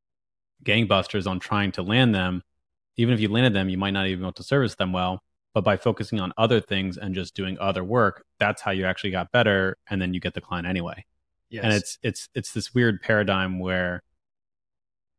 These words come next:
Speaker 1: just doing work, period, just doing something, period, making decisions, period, doubling your rate of failure actually produces a better result. And we forget that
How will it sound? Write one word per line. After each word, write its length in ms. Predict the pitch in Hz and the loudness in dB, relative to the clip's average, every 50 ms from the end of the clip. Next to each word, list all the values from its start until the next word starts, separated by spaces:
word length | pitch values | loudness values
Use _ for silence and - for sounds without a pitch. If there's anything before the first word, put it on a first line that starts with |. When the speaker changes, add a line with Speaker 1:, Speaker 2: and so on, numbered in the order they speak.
| _ _ _ _ _ - | _ _ _ _ _ -2
Speaker 1:
just 320 | 113 113 104 95 95 92 98 | 0 0 0 0 -2 0 2
doing 340 | 117 120 135 131 117 107 | 4 6 6 6 4 2
work, 300 | 92 98 104 104 95 - _ _ | 2 0 0 0 -2 -4 _ _
period, 460 | - 104 104 113 123 135 143 139 135 - | -2 0 0 2 2 0 0 -2 -6 -8
just 240 | _ - 107 92 - | _ -4 -4 -4 0
doing 280 | - 120 120 120 113 104 | 0 2 4 4 2 0
something, 440 | - - 110 98 - 104 98 92 82 | 0 -4 -4 -4 -4 -6 -6 -6 -4
period, 360 | - 101 104 113 127 131 - _ | -2 -2 0 0 -2 -4 -6 _
making 320 | 104 98 104 101 - 120 95 | 2 2 2 4 4 0 -2
decisions, 420 | 98 - - 110 92 98 95 90 | -2 -2 -4 -6 -4 -4 -6 -6
period, 460 | - - 95 101 113 117 123 120 117 110 - | -4 -2 0 0 0 0 -2 -4 -8 0 2
doubling 440 | 104 95 98 113 110 107 104 107 - _ | 2 2 4 2 2 2 0 -2 -4 _
your 120 | 110 101 | -2 0
rate 120 | 98 98 95 | 0 0 0
of 80 | 87 | -2
failure 540 | - - 92 92 101 110 120 131 135 135 - _ _ _ _ _ _ _ 123 _ _ _ - | -4 -6 -4 0 0 0 0 0 -2 -4 -6 _ _ _ _ _ _ _ -20 _ _ _ 2
actually 360 | 120 110 117 - - - 101 | 4 4 4 4 2 -4 -6
produces 540 | - - 113 87 - 110 104 - - 101 90 | -4 -4 -4 0 0 0 0 0 -4 -4 -4
a 120 | 98 82 - _ | -4 -6 -6 _
better 320 | 95 92 90 92 92 90 87 101 | -6 -6 -4 -6 -8 -10 -12 -16
result. 500 | 90 85 - - 90 90 87 85 - _ _ _ _ _ _ _ _ | -18 -18 -12 -6 -4 -4 -4 -4 -8 _ _ _ _ _ _ _ _
And 180 | 107 101 98 95 | -6 -4 -4 -2
we 80 | 101 95 | -4 -6
forget 480 | - - 104 92 135 143 135 - - | -4 -6 -2 4 6 6 6 6 2
that 220 | - 104 98 87 | -2 -2 -2 -2